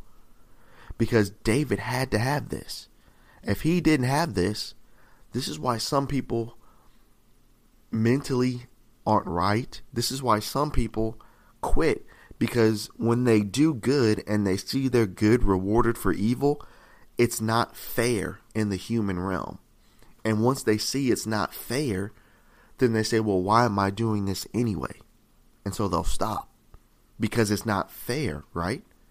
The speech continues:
But even though you do things the right way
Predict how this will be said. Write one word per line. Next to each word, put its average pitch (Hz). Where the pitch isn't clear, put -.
But -
even 160
though 156
you 135
do 143
things 135
the 107
right 117
way 139